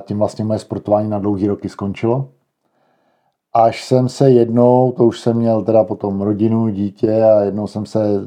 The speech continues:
zhruba třeba před odhadem deseti lety zvednul z gauče a, a úplně se mně nelíbilo, co vidím v zrcadle, tak jsem říkal, "Tak zkusím to změnit."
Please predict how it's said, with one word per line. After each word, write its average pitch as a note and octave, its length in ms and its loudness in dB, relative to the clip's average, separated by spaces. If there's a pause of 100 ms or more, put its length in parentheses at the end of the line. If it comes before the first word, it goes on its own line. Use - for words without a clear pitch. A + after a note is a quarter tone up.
zhruba F#2 380 -2
třeba F#2+ 260 -6
před F#2 300 -8 (840)
odhadem G#2+ 460 -2
deseti G2+ 340 -8
lety G2+ 240 -4
zvednul F#2+ 420 -4
z F2+ 60 -8
gauče F#2+ 580 -4
a, G2+ 200 0 (680)
a F#2+ 220 0
úplně G#2 340 -6
se G#2+ 120 -8
mně G#2+ 120 -4
nelíbilo, G#2+ 420 -2
co A2 120 -4
vidím G#2+ 220 -2
v A2 40 -4
zrcadle, G#2 680 0
tak - 200 -14
jsem F#2 160 -10
říkal, F#2 260 -4
"Tak F#2+ 120 -4
zkusím - 400 -8
to A2 120 -2
změnit." G#2 540 -2